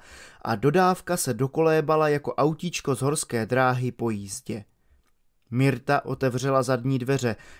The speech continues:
a stěžka se opřela o rám. Byla vyčerpaná, prázdná.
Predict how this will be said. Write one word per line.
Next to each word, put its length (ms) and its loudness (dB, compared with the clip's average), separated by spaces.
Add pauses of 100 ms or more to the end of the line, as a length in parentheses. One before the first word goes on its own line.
(100)
a 100 0
stěžka 640 2
se 200 -4
opřela 600 0
o 100 -2
rám. 460 -8 (460)
Byla 240 4
vyčerpaná, 880 -4
prázdná. 840 -2